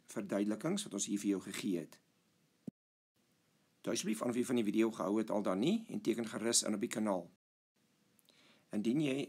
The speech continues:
in enige vierkantswortel probleem vasloop op skoolvlak wat jy nie kan oplos nie, kan jy vir ons 'n duidelike WhatsApp foto van jou probleem aanstuur na hierdie nommer toe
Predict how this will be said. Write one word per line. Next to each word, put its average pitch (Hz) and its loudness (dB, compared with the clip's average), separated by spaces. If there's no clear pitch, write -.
in 120 -6
enige 165 0
vierkantswortel 117 0
probleem 104 2
vasloop 104 -2
op - -6
skoolvlak 113 0
wat 90 -6
jy 104 2
nie 113 0
kan 131 -4
oplos 110 0
nie, 208 2
kan - -8
jy 104 -2
vir 117 -4
ons - 4
'n 98 -2
duidelike 139 0
WhatsApp 113 2
foto 117 -2
van 110 -2
jou 110 2
probleem 107 0
aanstuur 110 0
na 98 0
hierdie 104 2
nommer 127 0
toe 254 -2